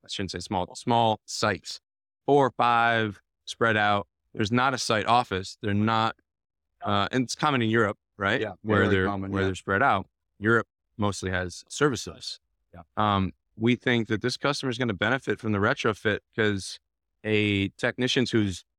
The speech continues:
Speaker 1: m-, mobilizing or deployed right away can get right to work, go right up tower, not, and maybe there's three or four things they need to do in each of those towers. They're not limited by climbing anymore. You know, there's a,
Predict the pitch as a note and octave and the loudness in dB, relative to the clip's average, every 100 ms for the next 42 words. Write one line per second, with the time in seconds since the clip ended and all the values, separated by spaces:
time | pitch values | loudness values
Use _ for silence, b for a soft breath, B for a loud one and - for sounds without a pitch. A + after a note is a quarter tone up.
0 | _ _ - A2 - G2+ A2 A#2+ A2+ A2 | _ _ -16 -16 -14 -4 2 4 4 4
1 | A2 G#2+ A2+ G#2 F#2+ E2+ G#2+ A2 G#2 G#2 | 2 0 0 -2 -2 -2 0 2 2 2
2 | G2+ G#2 B2+ - A2+ G#2+ G2 _ _ _ | 2 2 0 0 -4 -4 -8 _ _ _
3 | - B2 F#2+ G#2+ A2+ A#2+ G#2+ B2+ - A2 | -4 -2 0 -2 0 0 2 2 0 -2
4 | G#2 G2+ G#2 A2 - G#2+ G#2+ C3 C3 G#2+ | 0 2 0 0 -2 0 2 2 0 -2
5 | G#2 - G#2+ G#2+ A#2 A2 G#2+ G2 G#2+ A2 | -4 -4 -2 2 4 4 2 0 0 2
6 | G2+ A2 G2 G#2+ G#2+ G#2+ G#2 G#2 G2 F#2+ | 2 -2 -4 -2 -2 0 2 0 -4 -4
7 | G2+ A2+ - G2+ G#2+ G2+ G#2 G2+ F#2+ G2+ | 0 0 -2 -4 -4 -4 -4 -2 -2 -2
8 | G#2 B2+ D3 - _ _ _ - G#2 F#2 | 0 -2 -4 -10 _ _ _ -4 -2 -2
9 | G2 G2 G#2 G2+ F#2+ G2+ G2 G2 F#2+ F#2 | -2 0 2 0 0 0 0 0 -4 -6
10 | F#2 F2 - _ _ _ F#2 F#2+ F#2+ F2+ | -8 -10 -16 _ _ _ -4 -2 -2 -2
11 | G2 F#2 | 0 0